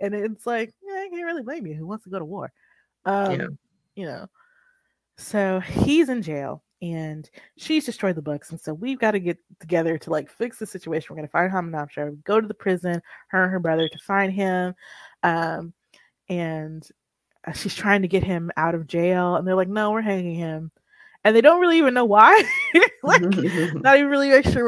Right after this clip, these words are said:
Speaker 1: what, what crime he's committed, but whatever. He's in prison. He's gonna be hanged.
Speaker 2: Right, right.
Speaker 1: But eventually she's able to get him to be released.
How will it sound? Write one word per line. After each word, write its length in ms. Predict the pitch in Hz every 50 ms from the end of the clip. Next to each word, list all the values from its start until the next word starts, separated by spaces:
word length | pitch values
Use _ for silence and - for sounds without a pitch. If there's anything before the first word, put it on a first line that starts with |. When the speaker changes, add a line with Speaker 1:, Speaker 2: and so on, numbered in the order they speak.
| 226 220
Speaker 1:
what, 100 | - -
what 160 | 208 220 214 214
crime 300 | - - 202 196 202 226
he's 120 | 247 240
committed, 360 | - - 254 254 262 262 240
but 100 | 208 196
whatever. 320 | 196 220 254 269 240 175 170
He's 160 | 160 165 160
in 60 | 170
prison. 340 | - 214 208 170 160 151 139 _ -
He's 120 | 175 156
gonna 120 | - 156 156
be 100 | 151 156
hanged. 280 | 165 151 - - 147
Speaker 2:
Right, 180 | 156 147 139 139 - - _ _ _ _ -
right. 220 | 131 120 123 127 - _ _ _ _ _ _ _ _
Speaker 1:
But 240 | - 180 202 190 160
eventually 400 | 196 202 240 262 262 - 254 226
she's 220 | 214 - 233 185
able 300 | - - 196 190 185 196 190
to 600 | - - 202 185 180 180 180 185 180 170 175 180 - 196 180 -
get 160 | - 185 180
him 180 | 208 196 185 185
to 120 | - 208
be 120 | 180 180 175
released. 800 | 196 202 180 160 160 147 143 160 175 - - - - - -